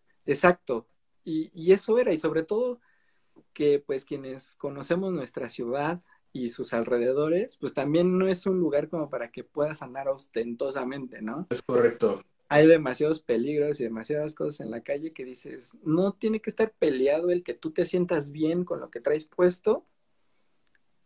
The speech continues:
Speaker 1: con que no te sientas seguro tampoco, ¿no? Entonces, quisimos hacer toda esa mezcla de,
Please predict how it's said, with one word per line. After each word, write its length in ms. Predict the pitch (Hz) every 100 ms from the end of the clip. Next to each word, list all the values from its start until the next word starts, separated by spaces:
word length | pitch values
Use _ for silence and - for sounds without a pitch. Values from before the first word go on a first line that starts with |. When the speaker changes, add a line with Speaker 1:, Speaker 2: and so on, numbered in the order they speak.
| _ _ _
Speaker 1:
con 420 | - 135 127 131
que 800 | - 139 127 127 123 127 127 127 135
no 140 | 156
te 100 | 160
sientas 320 | 160 160 151
seguro 440 | - 127 143 143 131
tampoco, 460 | 127 120 151 -
¿no? 140 | 143 156
Entonces, 600 | 156 165 160 175 170 -
quisimos 400 | - 156 175 185
hacer 240 | 160 151 151
toda 400 | - 190 190 208
esa 480 | 202 214 190 160 135
mezcla 520 | 143 151 - 175 170
de, 260 | 151 120